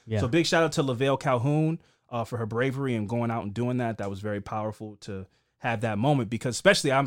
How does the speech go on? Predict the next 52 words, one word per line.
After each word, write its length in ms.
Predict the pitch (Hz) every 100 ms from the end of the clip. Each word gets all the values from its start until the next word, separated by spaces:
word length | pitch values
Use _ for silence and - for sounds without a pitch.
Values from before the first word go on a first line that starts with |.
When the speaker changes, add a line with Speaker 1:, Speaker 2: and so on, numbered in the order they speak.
| -
Speaker 2:
I 60 | 127
can't 220 | 170 135
imagine 300 | 156 139 135
what 80 | 127
she 120 | 127
felt 260 | 131 147 123
when 80 |
she 120 | 120 127
goes, 220 | 113 - _ _ _ _ _ _
"He's 240 | 233 160
out?" 400 | 127 208 370 - _ _ _
Speaker 1:
Yeah. 240 | 113 110 92
Speaker 2:
'Cause 140 | 180
she 160 | 277 311
thought 240 | 269 226
he 60 | 143
Speaker 1:
Yeah. 100 | 208
Speaker 2:
was 100 | 180
in, 80 | - - _
she 220 | - 285
thought 240 | 311 277 214
he 120 | 233
was 160 | 202
in 140 | 160 147
prison 540 | 220 240 160 135 117 - _ -
when 160 | 180
they 120 | 196
approached 460 | 170 - 220 220 -
her 340 | 170 135 123 - _ _ -
in 120 | 170
two 160 | 156 202
thousand 340 | 175 143 135
two. 280 | 202 131 71 - _ _ _ _ _ _ _ _ _
When 100 | 151
they 80 | 185
looked 160 | 208
at 60 | 190
his 120 | 196
case 260 | 214 226 -
file 320 | 226 220 220
'cause 120 | 180
they 100 | 170
were 100 | 175
gonna 180 | 175 175
go 180 | 160 170
talk 260 | 185 180
to 60 | 175
him 60 | 175
about 240 | 165 156
Rosie 240 | 170 170
Davenport, 680 | 165 185 208 208 247 247 -
Speaker 1:
Yeah. 120 | 113